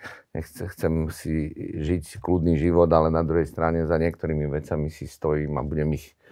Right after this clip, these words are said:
prezentovať a nemám problém, hovorím, ani neodmietam nejak novinárov, ale že by som sa z toho nejak extra tešil, to nemôžem povedať.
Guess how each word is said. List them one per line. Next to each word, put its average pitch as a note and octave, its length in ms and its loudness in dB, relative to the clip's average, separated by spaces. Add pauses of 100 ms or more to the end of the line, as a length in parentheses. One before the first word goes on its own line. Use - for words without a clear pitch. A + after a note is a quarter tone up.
(400)
prezentovať D#2+ 640 2
a D2+ 80 2
nemám F2 400 6
problém, E2 320 4
hovorím, D2 400 0
ani D#2 320 2
neodmietam D#2 560 2
nejak D2+ 200 -2
novinárov, D2 600 0
ale D2 240 -2
že D#2 80 -2
by D#2+ 80 0
som F2+ 160 2
sa D#2 160 -8
z - 80 -18
toho D#2+ 160 2
nejak D2 320 -2
extra - 320 -4
tešil, D2+ 480 -6 (160)
to - 80 -8
nemôžem D2 400 -6
povedať. D#2 400 -8